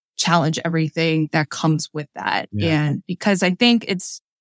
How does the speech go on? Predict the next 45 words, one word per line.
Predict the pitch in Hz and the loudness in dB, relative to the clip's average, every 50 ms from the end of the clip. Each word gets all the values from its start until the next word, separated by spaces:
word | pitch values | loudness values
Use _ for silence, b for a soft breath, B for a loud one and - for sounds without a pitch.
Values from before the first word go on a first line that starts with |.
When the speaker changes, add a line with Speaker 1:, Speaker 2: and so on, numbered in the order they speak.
| _ _ _ _ _ b b b _ - | _ _ _ _ _ b b b _ -6
Speaker 1:
too | - - 320 311 | 2 4 4 6
often | 269 247 240 247 247 262 240 196 | 6 6 4 4 4 2 2 2
I | 180 190 | 2 0
wonder, | 185 185 202 208 214 214 190 175 170 | 0 0 2 2 4 4 4 2 0
like, | 170 165 170 165 - | 0 0 -2 -2 0
am | - 214 208 | 2 2 4
I | 220 220 | 4 2
being | 208 185 214 202 196 196 185 185 185 185 - | 2 0 0 0 0 -2 -2 -4 -6 -4 -2
deferential | 196 185 180 - 185 185 180 175 - 175 160 156 | -4 -4 -2 -2 -2 -2 -2 -2 -4 -4 -2 -2
enough? | 156 156 151 - 190 - - | -2 -4 -4 -8 -10 -10 -4
Am | - 196 202 | -2 0 2
I | 196 196 196 | 2 2 0
being, | 175 190 180 185 185 175 | 0 0 2 2 2 2
like, | 156 165 165 156 - - - | 2 2 0 0 -4 -10 -6
respectful | 170 175 185 - - - 180 180 - - 170 156 - - - - | -4 -2 -2 -2 -2 -2 -2 -2 -2 -4 -4 -4 -4 -6 -8 -6
enough? | - 160 160 160 151 139 - - 185 - | -2 0 2 2 2 0 -2 -4 -10 -12
Like, | - - - 190 202 | -6 -6 -4 -2 -2
Speaker 2:
Mm-hmm. | 190 190 185 | -4 -2 0
Speaker 1:
what | 185 254 269 | 2 4 4
is | 262 240 220 | 4 2 2
this | 226 208 | 0 -4
career | - - 220 196 202 196 190 180 | -4 -4 0 2 2 4 2 0
choice | - - 151 - - - | -2 -4 -8 -8 -8 -8
that | - 156 147 | -8 -8 -8
I've | 143 135 123 | -8 -10 -10
made? | 135 120 - - | -10 -10 -10 -6
Speaker 2:
Mm-hmm. | 190 - | -2 0
Speaker 1:
Like, | 202 196 180 190 | 0 0 0 2
this | - 320 339 339 | 2 2 2 2
is | 359 311 | 0 2
all | 320 311 311 302 | 2 2 2 2
th-, | 294 269 254 - - | 2 2 0 0 0
these | 220 277 311 311 | 0 0 2 4
are | 277 | 4
all | 247 247 240 | 2 2 2
questions | 240 226 196 185 - 185 170 | 0 0 -2 0 -2 -4 -4
that | 170 - - | -4 -4 -4
weigh, | 180 180 180 175 175 | 0 0 2 2 2
like, | 160 160 160 160 | 0 -2 -4 -2
very | 180 175 165 165 165 | -2 0 0 0 -2
heavily | 165 160 156 160 170 175 175 185 | -4 -6 -4 -4 0 0 2 4
on | 196 208 220 | 4 2 2
me | 226 254 262 277 302 - _ _ _ _ - | 2 2 0 0 -2 -6 _ _ _ _ -2
at | 277 277 - | -2 -2 0
times. | - 294 277 285 302 320 311 320 - | 0 0 0 2 2 2 0 0 -2